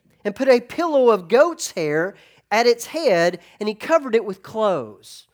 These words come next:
So she's making it look like David's there. In verse fourteen,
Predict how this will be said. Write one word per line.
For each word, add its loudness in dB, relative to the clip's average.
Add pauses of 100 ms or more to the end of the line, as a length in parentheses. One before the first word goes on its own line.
So -14
she's -12
making 2
it -2
look -6
like 0 (280)
David's -2
there. -8 (600)
In -10
verse -6
fourteen, -10